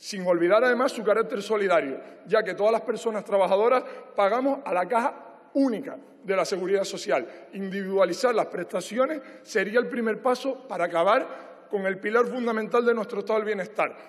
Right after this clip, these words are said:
de nuestro estado de derecho y de nuestra democracia, o de lo que queda de ella. El sistema público de seguridad social, como trabajador, como hijo y como nieto de gente trabajadora,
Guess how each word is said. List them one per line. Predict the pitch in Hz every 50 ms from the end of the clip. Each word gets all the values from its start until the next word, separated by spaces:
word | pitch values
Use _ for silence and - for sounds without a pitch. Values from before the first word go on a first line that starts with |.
| - - -
de | 180 190
nuestro | 185 180 - 196
estado | 170 - 220 220 233
de | 233
derecho | 233 233 240 233 - 240 247
y |
de | 233 220
nuestra | 202 196 190 - 196 185
democracia, | 180 180 175 165 156 180 185 156 - 147 -
o | - 156
de | 165 156
lo | 160 156
que | 151 165 160
queda | 185 202 208 196 185
de | 170 160 -
ella. | 139 - - - - - - - - - - - _ _
El | - 185 185 170
sistema | - 220 190 - - 254 247 220 202 190 196
público | - 269 277 269 262 - 247 233
de | 220
seguridad | - 214 208 202 196 196 202 202
social, | 196 202 185 - - - 147 127 117 - - - - - - _ _
como | - - 214 202 202 208
trabajador, | 180 196 190 190 190 185 160 196 202 233 240 208 - - - - - - - - - - - - _ -
como | - 202 190 196 196 196 214
hijo | 233 254 269 - - 277
y | -
como | - - 226 240 233
nieto | 240 247 254 269 262 - 254
de | 247 226
gente | 196 240 233 202 226 226
trabajadora, | 226 226 220 214 208 190 190 196 202 226 254 269 285 277